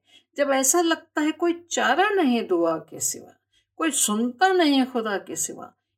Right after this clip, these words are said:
ऐसी नाउमीदी के अंधेरे की अवस्था में प्रेयर रोशनी का सुराग बन जाती है। प्रेयर नहीं मोहताज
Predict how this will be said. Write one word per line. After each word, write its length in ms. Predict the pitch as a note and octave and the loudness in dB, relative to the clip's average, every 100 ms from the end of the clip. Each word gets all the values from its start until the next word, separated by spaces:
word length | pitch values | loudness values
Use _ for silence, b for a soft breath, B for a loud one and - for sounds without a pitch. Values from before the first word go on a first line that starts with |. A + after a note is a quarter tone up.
| _ _ | _ _
ऐसी 540 | D#3 F3 G3 - A#3 A3+ | -6 -4 -2 -4 -6 -10
नाउमीदी 680 | G#3+ G#3+ A3 A3 A3 G#3 G#3 | -8 -6 -6 -8 -10 -12 -16
के 180 | G3 F#3 | -12 -10
अंधेरे 480 | F#3+ F3+ G3+ A3 G3 | -10 -8 -8 -6 -8
की 220 | - - - | -10 -20 -18
अवस्था 540 | E3+ G3 - _ F3+ | -12 -6 -8 _ -8
में 300 | F3 G3+ D4 _ _ _ _ _ | -6 -8 -8 _ _ _ _ _
प्रेयर 360 | E3 F3+ F#3+ F#3 _ _ _ _ _ | -2 -2 -4 -10 _ _ _ _ _
रोशनी 400 | G3 G3 - E3+ | -6 -2 -4 -6
का 160 | D#3 C#3+ | -12 -8
सुराग 520 | - E3+ E3+ A3 A#3 | -6 -4 -2 -2 -4
बन 220 | - D#3+ D#3 | -16 -16 -14
जाती 380 | - - _ | -16 -16 _
है। 180 | _ _ _ _ _ _ _ | _ _ _ _ _ _ _
प्रेयर 320 | C4+ D4 C4 F#3+ | -12 -6 -6 -6
नहीं 400 | F3+ F3+ A3+ B3+ | -8 -4 -2 -2
मोहताज 760 | A3+ G#3+ - _ G3 F#3+ - | -2 -4 -8 _ -6 -6 -12